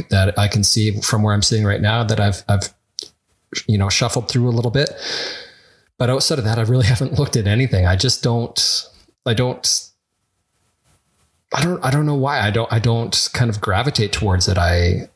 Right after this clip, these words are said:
I, I really appreciate the work that other people create, but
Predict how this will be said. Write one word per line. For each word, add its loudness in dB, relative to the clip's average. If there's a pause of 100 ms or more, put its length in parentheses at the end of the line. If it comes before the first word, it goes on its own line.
(160)
I, 2 (2000)
I 0
really 0
appreciate -2 (220)
the 0
work -2
that 2
other 2
people -2
create, 0
but -2